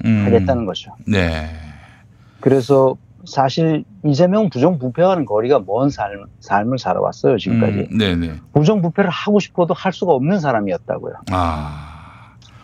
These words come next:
Speaker 1: 그러니까 뭐
Speaker 2: 왜냐하면
Speaker 1: 이런저런 뭐 추문들, 의혹들 있어도 이게 항상 그, 그 비껴가는 이유가
Speaker 2: 음.
Speaker 1: 어, 항상 방어적 태세로 살았던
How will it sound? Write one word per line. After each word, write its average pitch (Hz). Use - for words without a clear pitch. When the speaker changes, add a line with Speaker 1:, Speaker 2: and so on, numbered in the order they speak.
Speaker 1:
그러니까 160
뭐 165
Speaker 2:
왜냐하면 190
Speaker 1:
이런저런 196
뭐 185
추문들, 156
의혹들 143
있어도 120
이게 170
항상 180
그, 170
그 147
비껴가는 165
이유가 107
Speaker 2:
음. 107
Speaker 1:
어, 110
항상 107
방어적 185
태세로 160
살았던 156